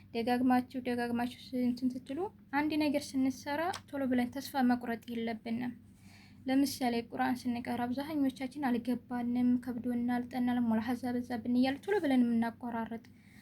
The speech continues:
አቋርጠን ተስፋ የምንቆርጥ ልጆች አለን። እንደዛ አይደለም፣ ማቋረጥ የለብንም። ያለ ምንም ነገር ተስፋ ያለ መቁረጥ የጀመርነውን ነገር ከሰራ ነው ውጤታማ ነው የምንሆነው። እኔ መጀመሪያ ላይ ሲጀምረው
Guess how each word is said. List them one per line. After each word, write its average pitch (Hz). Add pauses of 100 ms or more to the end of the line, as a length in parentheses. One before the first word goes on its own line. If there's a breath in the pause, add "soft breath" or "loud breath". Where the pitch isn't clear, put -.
(100)
አቋርጠን 254
ተስፋ 262
የምንቆርጥ 240 (360)
ልጆች 240
አለን። 233
እንደዛ 240
አይደለም፣ 226
ማቋረጥ 240
የለብንም። 240
ያለ 262
ምንም 254
ነገር 254 (380 loud breath)
ተስፋ 262
ያለ 240
መቁረጥ 254
የጀመርነውን 277
ነገር 240 (100)
ከሰራ 302
ነው 440
ውጤታማ 254
ነው 220
የምንሆነው። 226
እኔ 277
መጀመሪያ 294
ላይ 240
ሲጀምረው 269